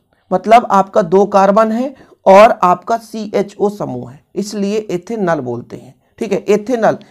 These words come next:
यहाँ एथेनॉल लिखा मिलेगी, गलत है, एथेनल है, एक आपका एथेनल होना चाहिए। ठीक है, तो बुल्ब किशन अपचयन में इसमें जो अभिकारक होगा वो प्यारे बच्चों केओएच यानी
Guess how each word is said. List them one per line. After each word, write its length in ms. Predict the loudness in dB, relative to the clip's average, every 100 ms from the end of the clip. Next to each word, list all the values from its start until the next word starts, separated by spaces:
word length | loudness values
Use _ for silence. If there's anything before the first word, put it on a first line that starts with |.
| -4
यहाँ 160 | -2 0
एथेनॉल 520 | 0 0 0 0 0
लिखा 260 | -2 -4 -4
मिलेगी, 360 | -2 -2 -4 -2
गलत 300 | 0 0 -2
है, 60 | -10
एथेनल 500 | -10 -6 -4 -4 -6
है, 140 | -8 -4
एक 220 | -4 -2
आपका 280 | -4 -6 -4
एथेनल 380 | -2 -2 -8 -10
होना 160 | -14 -18
चाहिए। 280 | -20 _ _ _ _ _ _ _ _
ठीक 140 | -2 0
है, 80 | -2 _
तो 80 | -4
बुल्ब 340 | -2 -2 -2 -4
किशन 320 | -8 -6 -4
अपचयन 460 | -2 -2 0 0 2
में 260 | 0 -2 -6 -12
इसमें 340 | -10 -6 -4 -2
जो 300 | 2 0 0 -14 -2
अभिकारक 680 | 0 0 2 4 6 4 2
होगा 400 | 0 4 4 2 _ _ -10
वो 220 | 0 2 2
प्यारे 260 | 2 2
बच्चों 400 | 0 -2 -2 -2 -2
केओएच 600 | 0 4 6 4 2 -6 -12 -6
यानी 340 | -4 -4